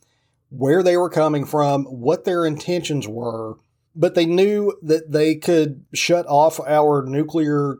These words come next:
launch computers at a whim, I don't believe that the government would just treat this as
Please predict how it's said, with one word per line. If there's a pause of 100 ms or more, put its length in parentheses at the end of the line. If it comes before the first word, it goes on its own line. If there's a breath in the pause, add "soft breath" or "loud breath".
(120)
launch
computers
at
a
whim, (1080)
I
don't
believe
that
the
government (120)
would (220)
just
treat
this
as